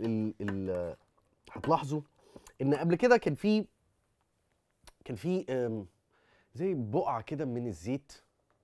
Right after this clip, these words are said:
الدهن قابب على الوش. بعد ما زودنا النشا ايه اللي حصل؟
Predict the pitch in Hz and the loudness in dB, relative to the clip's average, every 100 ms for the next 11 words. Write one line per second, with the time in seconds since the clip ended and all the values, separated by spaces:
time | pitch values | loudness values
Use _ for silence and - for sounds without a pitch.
0 | _ _ - 98 87 127 95 - _ _ | _ _ -12 -6 -4 -6 -8 -18 _ _
1 | _ _ _ _ _ 131 131 123 101 101 | _ _ _ _ _ -4 -2 -2 -2 -4
2 | 92 - - - - - - _ 139 196 | -6 -12 -20 -20 -20 -20 -20 _ 6 8
3 | 208 165 170 196 180 147 175 170 156 151 | 8 6 6 6 6 6 4 2 0 2
4 | 156 170 | 0 0